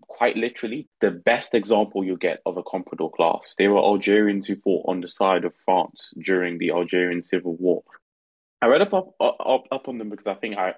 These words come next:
I think I was interested in a massacre that happened afterwards, because there was a lot of revenge that said befell them after the end of the war. And I was just trying to learn more about, you know, like,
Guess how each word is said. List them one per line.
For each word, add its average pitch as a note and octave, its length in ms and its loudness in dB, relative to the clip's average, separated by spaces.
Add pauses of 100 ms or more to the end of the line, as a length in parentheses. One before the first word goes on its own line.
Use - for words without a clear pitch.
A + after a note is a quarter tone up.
I G2 140 -10
think G#2 260 -6
I G2 60 0
was G2 140 -6
interested G#2 520 -6
in F#2 220 -6 (320)
a G2+ 80 2
massacre F#2+ 520 2
that F2+ 180 2
happened F2+ 360 -2
afterwards, F2 760 -4
because F2 380 0 (400)
there G2+ 80 4
was G2 80 0
a A2 60 4
lot A#2+ 200 6
of A2+ 140 -4
revenge A2 520 0
that - 180 -16
said F#2 180 -2
befell G2 380 0
them F2 260 -8
after F2+ 520 0 (120)
the F2 140 4
end F2 140 0
of E2+ 100 -4
the E2+ 80 -6
war. F2+ 180 4
And F2+ 80 2
I F2+ 40 4
was F2 100 -2
just - 280 0 (400)
trying G2+ 180 0
to G2 80 -2
learn F#2+ 220 2
more F#2 220 -2
about, F2 360 -4
you F#2 100 -10
know, F2+ 180 -10
like, F2 220 -12